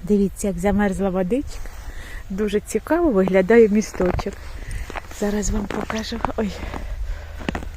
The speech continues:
Дивіться, який білий, білий в снігу.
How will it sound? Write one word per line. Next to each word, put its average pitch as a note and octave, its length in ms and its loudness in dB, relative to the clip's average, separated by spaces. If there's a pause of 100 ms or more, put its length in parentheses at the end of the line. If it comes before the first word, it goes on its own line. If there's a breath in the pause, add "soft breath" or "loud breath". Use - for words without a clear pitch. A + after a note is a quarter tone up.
(2500)
Дивіться, F#3+ 380 -4
який G#3 220 -2
білий, E4+ 420 4
білий C#4 340 6
в C4 60 0
снігу. A3 540 4